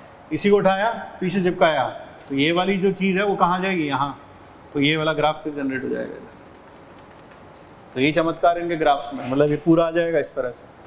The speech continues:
यहाँ तक। तो ये graph में, periodic के graph, periodic function के graph में चमत्कार है क्या? जो उसका पीरियड है, उसके लेंथ के बराबर कहीं पर भी कैंची चला दो X axis पर,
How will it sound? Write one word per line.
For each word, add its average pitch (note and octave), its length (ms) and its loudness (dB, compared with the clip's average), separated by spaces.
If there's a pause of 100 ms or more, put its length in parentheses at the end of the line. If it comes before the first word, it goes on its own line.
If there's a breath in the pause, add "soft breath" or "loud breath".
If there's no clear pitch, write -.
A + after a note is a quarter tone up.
(1800)
यहाँ C3 160 -4
तक। B2+ 120 -6 (720)
तो C3+ 60 6
ये F3 180 6
graph F3 440 0
में, F#3 320 -4
periodic E3 480 2
के F#3+ 120 2
graph, E3 380 0
periodic E3 280 0
function F3+ 300 -4
के F3+ 80 0
graph E3+ 220 2
में F3+ 80 -8
चमत्कार D#3+ 400 2
है C3+ 60 0
क्या? G3 280 2 (460)
जो E3 80 8
उसका G#3 180 6
पीरियड G#3+ 400 2
है, - 300 0
उसके G#3 260 2
लेंथ G3 640 2
के G3+ 120 6
बराबर D#3 480 2
कहीं D#3+ 240 -2
पर F3+ 120 0
भी F3 120 -2
कैंची E3 300 -4
चला E3+ 220 0
दो F3+ 100 0
X E3+ 200 -2
axis D3+ 280 -6
पर, - 200 -18